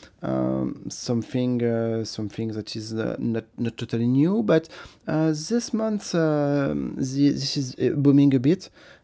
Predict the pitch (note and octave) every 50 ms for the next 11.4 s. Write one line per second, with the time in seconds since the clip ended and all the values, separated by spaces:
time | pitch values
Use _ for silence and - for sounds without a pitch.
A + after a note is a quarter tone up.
0 | _ - C#3 C3 C3 B2+ C3 B2+ A2 A#2+ B2+ C3+ C3 - C#3+ C3+ B2+ C3 B2+ C3
1 | B2+ B2 B2 A#2+ A#2 A#2+ C#3+ - - C#3+ C#3 C3+ - B2+ A#2+ B2 C#3 C#3 - F#3+
2 | G#3 A3+ A3+ - - _ _ - - - - - _ C#3 C#3+ E3 - - B3+ C4
3 | - - - G#3+ G3+ F#3+ F3+ F3 D#3+ D#3 C#3+ D3 D3 C#3+ C#3 C#3 C#3 C#3 - -
4 | - - C3 - - - - B2+ - D3 C#3+ - - D3 C3 B2+ B2+ A#2+ - -
5 | C3+ B2+ B2+ B2+ B2+ A#2+ - A#2+ - - - - - A#2+ A2+ A2+ A2 - C3+ C3+
6 | - - B2 A#2 A2+ A#2 A2 A2+ - B2 A2 G#2 A#2+ B2 D#3 F3+ F3 D#3 C3 B2
7 | A#2+ A#2+ A2 A#2 A2+ - _ - B2 A#2+ A#2+ - - - B2+ C3 - - _ _
8 | - - - - - - - - C#3 C#3 C#3+ C3+ C#3 D3+ D3+ C#3+ C#3 C3+ C3+ C3+
9 | C3 C3 - - C3 B2+ B2 B2+ B2 B2+ B2+ A#2+ - - C3 B2 A#2 - - -
10 | A#2+ A#2 A2+ - - - - A2 G#2+ A#2 A#2 A2+ A#2 A2+ A2+ A2+ A2+ A2+ - A2+
11 | A1+ - A1+ A1+ - - G#2+